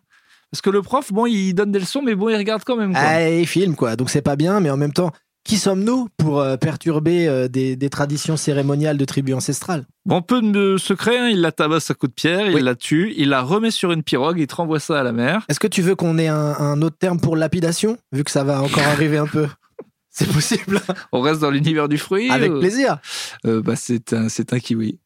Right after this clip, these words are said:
Speaker 2: Alors, un kiwi. Donc, il y a un kiwi à, oui, kiwi à base de pierre, là.
Speaker 1: Ouais, ouais. Euh,
Speaker 2: Il la
Speaker 1: qui va
Speaker 2: kiwite, il la kiwite violemment.
Speaker 1: Ah, il la kiwite, ouais, c'est une sorte de salade de kiwi, il y a, il y a une, une sauce au, au sang.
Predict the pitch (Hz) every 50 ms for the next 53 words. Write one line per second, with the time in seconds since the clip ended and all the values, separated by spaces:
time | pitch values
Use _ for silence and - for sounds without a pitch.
0 | _ - 147 160 165 180 170 - - 160 143 135 127 131 139 143 139 - 151 147
1 | 151 151 - - 170 160 165 160 151 139 135 131 135 139 143 - - - - 196
2 | 190 196 185 160 156 156 147 143 135 131 - 123 101 95 98 95 - 120 113 110
3 | 117 117 131 - 294 - - - - - _ - 110 110 107 107 107 165 185 208
4 | 208 117 110 214 196 190 196 190 - 147 156 170 175 170 - 190 190 196 226 190
5 | 147 139 165 185 170 147 135 123 123 123 127 127 123 - - 151 160 147 139 131
6 | 127 123 - - 135 123 - 151 139 131 123 - - 131 127 123 123 123 113 -
7 | - 120 123 147 160 170 180 156 131 123 120 117 113 110 110 110 113 - - -
8 | - - - - 120 - - - 156 156 - 139 127 117 - - - - - -